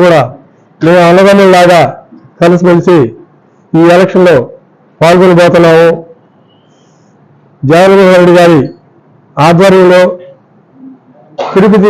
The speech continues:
పార్లమెంట్ నియోజకవర్గానికి పెద్దిరెడ్డి గారి నాయకత్వంలో, సూలూరుపేటలో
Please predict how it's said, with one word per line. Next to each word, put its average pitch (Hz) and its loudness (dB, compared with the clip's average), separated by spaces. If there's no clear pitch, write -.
పార్లమెంట్ 196 0
నియోజకవర్గానికి 185 0
పెద్దిరెడ్డి 208 0
గారి 196 0
నాయకత్వంలో, 180 0
సూలూరుపేటలో 202 0